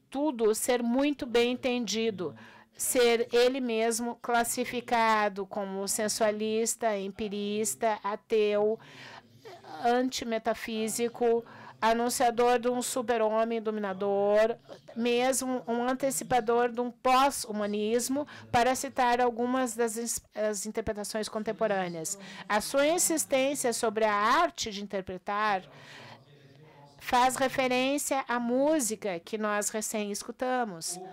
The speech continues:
ou como o intérprete que, intérprete que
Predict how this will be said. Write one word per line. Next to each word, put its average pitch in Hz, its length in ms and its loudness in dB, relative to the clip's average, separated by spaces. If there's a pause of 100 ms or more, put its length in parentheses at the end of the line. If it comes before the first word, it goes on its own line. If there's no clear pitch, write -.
(420)
ou 269 440 6
como 247 760 0 (200)
o 240 140 2
intérprete 240 880 2 (160)
que, 202 460 -10
intérprete 254 580 0
que 240 340 0